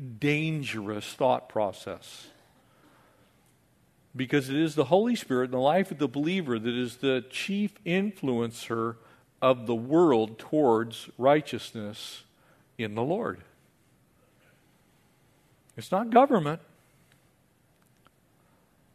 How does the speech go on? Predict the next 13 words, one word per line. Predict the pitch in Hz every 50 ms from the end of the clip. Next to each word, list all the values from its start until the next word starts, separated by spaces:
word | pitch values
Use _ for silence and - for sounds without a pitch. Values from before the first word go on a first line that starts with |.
| _
It | - 135 147 156
isn't | 185 180 196 214
law. | 214 196 196 220 254 233 180 160 170 185 190 185 - - - _ _ _ _ _ _ _ _ _ _ _ _ _ _ _ _ _ _ _ _ _ _ _ _ _ _ _ _ _ -
It's | 127 117 - -
Christians. | - - 151 151 156 - - - 117 98 92 95 - - - - - _ _ _ _ _ _ _ _ _ _ _ _ _ _ _ _ _ _ _ _ _ _ _ _ _ _ _ _ _ _ _ _ _ _ _ _ _ _ _ _ _ _ _ _ _ _ _ _ _ _ -
So | - - 131
what's | 120 117 151 175 175 - -
in | 165 143 123
view | 107 127 160 208 262 269
here | 262 175 151 135 120 117 113 120
is | 135 139 139 131 - -
a | 127 113
world | 110 113 127 151 190 220 196 139 113 110 107 110 117 120